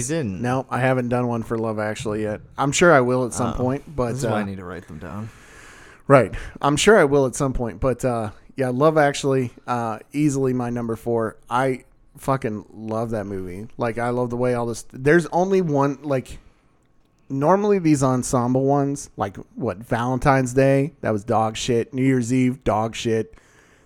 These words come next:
Speaker 2: They made another one too. I don't even remember what day that was, but it was horse shit too. That's how much I don't remember it. This one was the only one where there's only one story that I don't really care for,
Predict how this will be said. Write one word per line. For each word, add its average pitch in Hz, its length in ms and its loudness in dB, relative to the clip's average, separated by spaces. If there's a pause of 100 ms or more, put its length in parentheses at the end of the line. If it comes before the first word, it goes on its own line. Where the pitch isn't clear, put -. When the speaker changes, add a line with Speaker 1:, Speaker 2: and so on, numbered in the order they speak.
(120)
Speaker 2:
They 123 80 -4
made 139 140 2
another 123 320 0
one 120 200 -4
too. 123 380 0 (220)
I 117 100 -4
don't 113 180 -4
even 113 160 -6
remember 110 320 -4
what 107 160 -2
day 110 140 -2
that 107 220 -2
was, 107 220 -4
but 104 120 -8
it 110 60 0
was 107 140 -2
horse 104 200 -2
shit 101 240 -4
too. 104 320 -2 (200)
That's 110 240 -4
how 107 160 0
much 101 240 -6
I 95 60 -2
don't 98 200 -4
remember 104 360 -6
it. - 100 -12 (440)
This 190 280 8
one 147 340 4 (420)
was 131 180 2
the 139 160 0
only 160 280 4
one 131 440 2
where 123 300 -2 (160)
there's 139 340 4
only 143 280 2
one 123 320 -2
story 127 400 0
that 113 140 -6
I 110 100 -4
don't 110 280 -6
really 113 280 -4
care 110 260 -4
for, 143 360 -4